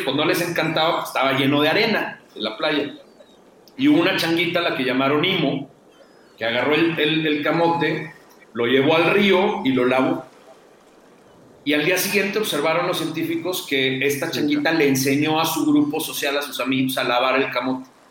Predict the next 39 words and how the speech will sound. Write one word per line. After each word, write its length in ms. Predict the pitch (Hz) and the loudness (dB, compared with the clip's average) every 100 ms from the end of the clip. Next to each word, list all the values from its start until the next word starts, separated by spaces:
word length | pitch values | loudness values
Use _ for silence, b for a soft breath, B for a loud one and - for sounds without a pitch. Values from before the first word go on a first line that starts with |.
| b b b | b b b
Y 120 | 139 | 0
luego 320 | 147 165 170 180 | 4 4 4 4
ese 220 | 175 196 | 2 2
grupito 440 | 180 165 180 185 | 2 2 0 0
le 100 | 175 | 0
enseñó 420 | 135 131 131 139 | 0 0 0 2
a 40 | 143 | 2
otros, 380 | 147 139 143 104 | 2 0 -2 -8
y 40 | 113 | -6
así 160 | 131 | 0
le 120 | 165 | 0
fueron 240 | 165 160 165 | 2 0 0
enseñando 460 | 143 131 139 143 | -2 0 0 2
a 20 | 139 | 2
varios. 360 | 139 110 104 - - _ B B B B B - | 2 0 -4 -8 -20 _ B B B B B -8
Y 120 | 165 | -2
se 140 | 160 143 | 0 0
tardaron, 640 | 160 180 208 233 226 - | 2 4 4 4 2 -2
pues, 140 | 160 - 147 | -4 -4 -2
meses 500 | 160 180 185 220 - | 0 0 0 0 -2
y 60 | |
hasta 320 | 147 - 143 175 | -2 -2 0 0
años 300 | 175 190 139 | 0 -2 -6
estudiando 640 | - 135 139 147 151 170 | -6 0 2 2 0 -2
cómo 240 | 190 156 - | -2 -4 -4
poquitos 460 | - - - 190 | -6 -6 -8 -4
changuitos 500 | 190 196 196 202 190 | -4 -4 -4 -4 -2
iban, 240 | 160 165 165 | 0 0 0
lavaban 320 | 139 147 151 | 0 0 -2
su 140 | - | -6
camote 380 | - 175 180 - | -8 -4 -4 -4
y 40 | |
se 100 | - | -8
lo 140 | 123 113 | -10 -8
comían 300 | 131 143 147 | -4 -4 -2
bien 160 | 151 | -4
contentos 520 | 151 151 143 143 - - | -6 -10 -8 -8 -10 -14
y 40 | 98 | -14
listo. 200 | - | -18